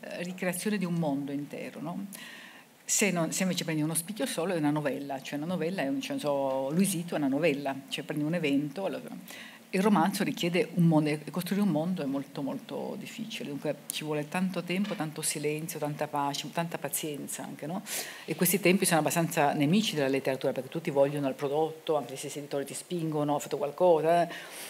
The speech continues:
Io, per esempio, ieri non ho mai accettato un contratto con un editore, perché io non so mai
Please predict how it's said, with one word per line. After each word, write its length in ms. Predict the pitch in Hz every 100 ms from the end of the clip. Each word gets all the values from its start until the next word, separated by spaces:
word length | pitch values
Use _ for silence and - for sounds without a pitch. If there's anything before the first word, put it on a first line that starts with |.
| - -
Io, 160 | 175 147
per 100 | 135
esempio, 140 | 143
ieri 200 | 143 151
non 120 | 143
ho 20 |
mai 220 | 139 151 139
accettato 640 | 143 151 - 202 170 160
un 80 | 147
contratto 480 | 147 139 151 135 147
con 80 |
un 80 | 143
editore, 420 | 139 139 151 135
perché 180 | 131 139
io 60 | 170
non 120 | 147
so 180 | - 147
mai 280 | 151 135